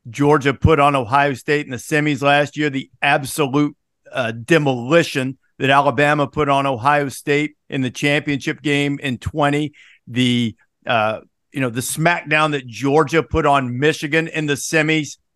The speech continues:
in twenty-one, and now they don't have to deal with either of them. I mean, absolute euphoria in Big Ten country if that, if that happens. That will be the rarest of circumstances,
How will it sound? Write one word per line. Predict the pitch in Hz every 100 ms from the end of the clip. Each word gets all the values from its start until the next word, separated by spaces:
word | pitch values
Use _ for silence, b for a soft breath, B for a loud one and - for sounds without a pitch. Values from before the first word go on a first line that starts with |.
| _ -
in | 143 143 139 - -
twenty-one, | 151 160 160 139 143 151 160 160 - _ _ _
and | 147 131
now | 127 151 165
they | 151 156
don't | 160 131
have | 120 151 151
to | 143
deal | 120 101 143 151
with | 131 120 - -
either | 156 160 180 196
of | 165
them. | 196 220 254 - _ _ _ _ _ _
I | 147
mean, | 139 123 - -
absolute | 170 196 180 - 214 175 170 160 - _ _
euphoria | 131 131 110 - - 160 143 110 98 - _ _ _ _ _ -
in | 147 139 120
Big | 151 131
Ten | 147 139 120
country | 127 120 123 120 -
if | 160 139 -
that, | 135 123 - -
if | 135
that | 143 120
happens. | 135 131 131 113 B B
That | 160 254 311
will | 277
be | 233 226
the | 170
rarest | 135 131 156 185 220 247 - -
of | 151
circumstances, | - - 208 208 151 - 147 131 117 131 117